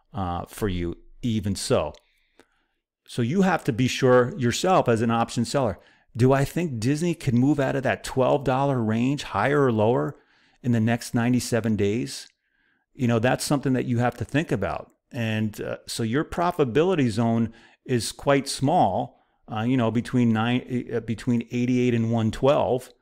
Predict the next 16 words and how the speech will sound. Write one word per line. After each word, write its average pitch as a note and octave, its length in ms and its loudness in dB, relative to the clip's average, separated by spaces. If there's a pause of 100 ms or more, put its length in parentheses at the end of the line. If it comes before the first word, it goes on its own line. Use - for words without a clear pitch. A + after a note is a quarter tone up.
(260)
Disney D3 260 0
gets D#3 240 0
out D3+ 180 2
of D3+ 60 4
those C#3+ 220 4
r-, C3+ 200 -2
either D3+ 240 2
range, C#3+ 460 0 (160)
you're A#2+ 160 0
gonna B2+ 140 0
start A#2+ 320 0
losing A#2 260 0
money A2 300 0
in G#2 80 -4
either G2+ 240 -2
direction. F2+ 520 -6